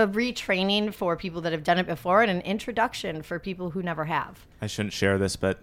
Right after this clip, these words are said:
Speaker 2: I will. Uh, we had an intern, our first intern ever. Uh, I asked to mail a letter, and, and I feel, I feel bad in retrospect because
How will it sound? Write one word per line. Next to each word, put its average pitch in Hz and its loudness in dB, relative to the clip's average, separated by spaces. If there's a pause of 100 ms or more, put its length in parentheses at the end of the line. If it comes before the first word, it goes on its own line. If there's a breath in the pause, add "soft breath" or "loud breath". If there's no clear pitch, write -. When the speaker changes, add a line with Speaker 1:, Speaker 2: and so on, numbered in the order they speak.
Speaker 2:
I 92 -4
will. 87 -4 (200)
Uh, 95 2
we 101 0
had 110 4
an 101 0
intern, 104 -4
our 92 -2
first - -2
intern 95 -2
ever. 90 -2 (760 soft breath)
Uh, 87 -4 (120)
I 95 -6
asked 92 -6
to 101 -8
mail 90 -4
a 82 -6
letter, - -8 (160)
and, 87 -6 (460)
and 87 -10 (400)
I 101 -10
feel, 107 -2
I - 0
feel 113 0
bad 127 -2
in 90 -2
retrospect 92 -6
because 87 -6